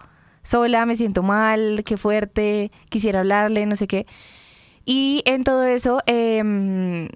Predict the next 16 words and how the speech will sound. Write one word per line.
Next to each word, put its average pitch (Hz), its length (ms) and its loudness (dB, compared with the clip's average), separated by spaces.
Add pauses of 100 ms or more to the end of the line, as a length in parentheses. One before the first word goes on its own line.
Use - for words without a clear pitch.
(280)
llegó 220 460 0
una 208 240 0
persona, 233 480 0 (320)
una 190 360 0
amiga, 202 480 0 (800)
eh, 185 1120 0 (140)
de 202 160 2
la 185 140 0
nada. 190 320 0
O - 20 -20
sea, 185 300 2
como 196 200 0
que 208 140 -2
todo 196 220 2
se 202 140 0
dio. 196 560 0